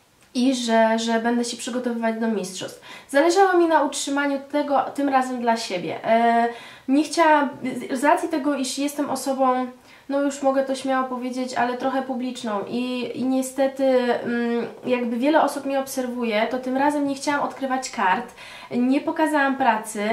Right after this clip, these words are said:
nic nie powiedziałam, nic nie zdradziłam, że dostałam się, tylko wśród moich najbliższych osób zdradziłam, że dostałam się do Mistrzostw Polski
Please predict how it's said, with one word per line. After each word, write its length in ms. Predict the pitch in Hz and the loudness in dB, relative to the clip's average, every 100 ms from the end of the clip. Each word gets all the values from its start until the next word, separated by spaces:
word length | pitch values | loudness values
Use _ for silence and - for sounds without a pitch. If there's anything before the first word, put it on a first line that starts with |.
| 247 | 0
nic 540 | 247 269 330 370 - | 2 2 2 0 -2
nie 160 | 302 285 | -2 -2
powiedziałam, 600 | 269 247 233 233 220 254 | -2 -4 0 2 2 0
nic 160 | 294 320 | -2 0
nie 100 | 294 | -2
zdradziłam, 580 | 269 254 254 240 214 | 0 0 0 0 0
że 80 | 226 | -2
dostałam 460 | 233 247 - 247 226 | -6 -8 0 2 2
się, 120 | - | -2
tylko 220 | 285 320 | -6 -6
wśród 320 | 294 - 277 | -6 -6 -6
moich 280 | 277 311 302 | -2 0 0
najbliższych 880 | 320 311 302 294 285 - - 254 - | 0 0 0 2 2 -2 -6 -8 4
osób 480 | 233 233 - 247 - - - - - - | 4 4 -4 -8 -8 -18 -18 -18 -12 -6
zdradziłam, 540 | 220 240 254 277 277 | -4 -2 0 2 0
że 60 | 269 | 0
dostałam 400 | 262 - 277 269 | -6 -4 -2 -2
się 120 | 254 | -4
do 120 | 254 | -6
Mistrzostw 420 | 247 233 - 233 | -6 -8 -10 -12
Polski 480 | - 196 196 - 269 | -8 -6 -6 -6 -6